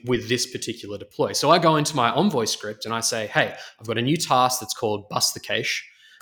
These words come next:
Um, and maybe I, yeah, we'll just leave it at that for now. I won't complicate it. So I create a new task that's busting the cache,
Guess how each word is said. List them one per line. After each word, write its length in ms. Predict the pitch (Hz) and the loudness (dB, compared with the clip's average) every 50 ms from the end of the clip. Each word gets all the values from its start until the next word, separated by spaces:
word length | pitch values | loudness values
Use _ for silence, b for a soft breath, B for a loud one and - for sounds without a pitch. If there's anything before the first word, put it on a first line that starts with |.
| B B | B B
Um, 420 | 110 110 104 98 101 101 101 98 - | 2 2 4 2 2 -2 -6 -8 -6
and 200 | 110 110 101 101 101 - - - | -6 -6 -4 -2 -2 -2 -2 -2
maybe 280 | 123 117 113 107 107 104 | -2 -2 -2 0 0 0
I, 380 | 104 104 101 101 101 101 101 - _ _ _ _ _ _ _ _ _ | 0 0 -2 -2 -4 -6 -10 -12 _ _ _ _ _ _ _ _ _
yeah, 160 | - 156 123 - - | -2 -2 -2 0 0
we'll 80 | 113 113 | -6 -4
just 220 | 117 120 - - | -2 -2 -2 0
leave 100 | 117 107 | -2 -2
it 60 | - | -4
at 80 | - - | -6 -10
that 180 | 101 - - | -10 -10 -10
for 80 | - 104 | -12 -14
now. 120 | 98 95 | -12 -12
I 20 | 98 | -10
won't 140 | 104 - - | -12 -12 -12
complicate 360 | - 101 - - - 95 95 | -14 -14 -14 -14 -14 -12 -10
it. 80 | 104 | -8
So 140 | - - 107 | -6 -6 -6
I 380 | 101 - - - - - _ - | -6 -8 -10 -18 -20 -20 _ -6
create 260 | - 127 117 107 107 | 0 2 4 4 4
a 20 | |
new 140 | 110 131 151 | 4 2 2
task 460 | 160 - 147 131 127 127 123 - - - | 0 2 2 2 2 2 0 -2 -4 -4
that's 180 | 98 101 - | -6 -6 -6
busting 380 | - - 127 123 - - 143 123 | -2 -2 -2 -2 -2 -2 -4 -4
the 80 | 113 117 | -4 -6
cache, 500 | - 113 104 107 104 - - - - | -6 -8 -6 -4 -2 -2 -2 -4 -6